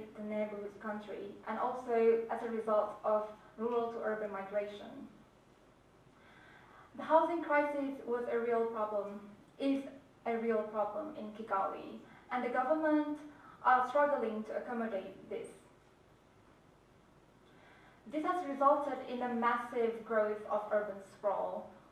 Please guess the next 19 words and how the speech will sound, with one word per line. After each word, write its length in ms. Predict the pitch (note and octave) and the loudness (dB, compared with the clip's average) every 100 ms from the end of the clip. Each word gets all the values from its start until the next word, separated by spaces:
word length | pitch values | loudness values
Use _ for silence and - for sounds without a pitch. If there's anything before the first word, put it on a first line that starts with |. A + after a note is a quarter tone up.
| A3 | -4
with 180 | A3+ | -2
the 60 | A#3 | 0
boom 560 | - A#3+ A#3+ A#3+ B3 - | -2 -2 -2 -4 -4 2
of 260 | A3+ A3+ | 2 2
informal 360 | A3+ G#3+ G#3+ G#3+ | -4 -4 -4 0
settlements 540 | C#4 B3 G#3+ G3 G3+ - | 0 0 -4 -6 -10 -6
populating 800 | G#3 A3 G#3+ A3+ A3+ G#3 G3+ G#3 A3 | -4 -2 -2 -2 -4 -6 -8 -12 -8
the 80 | G#3 | -2
lower 640 | G#3 G#3 G3+ G3 G3 G3 - - - | 2 4 4 6 4 2 -6 -18 -12
terrains. 540 | A3+ G3 F#3+ F#3+ - - - - - - - _ - - - - - - - - - - - A#3+ | -8 -6 -6 -8 -14 -16 -18 -20 -20 -20 -20 _ -20 -20 -20 -20 -20 -20 -20 -20 -20 -20 -10 -2
And 160 | B3 | 0
this 80 | C#4+ | 2
has 140 | D#4+ D4+ - | 4 4 4
caused 320 | B3+ B3 - - | 4 4 0 -8
further 220 | C4 A#3 A3+ | -4 -2 0
problems 500 | B3+ B3 G#3 G3+ - A3 | 4 4 4 -4 -10 0
like 220 | G#3 G#3 A3 | 2 2 -2
environmental 560 | G#3 A#3 A3+ G3+ G3+ | 0 0 0 -2 -6
degradation. 720 | G3 G#3 G#3 G#3 G#3+ G#3+ - | -8 -6 -4 -2 -4 -4 -14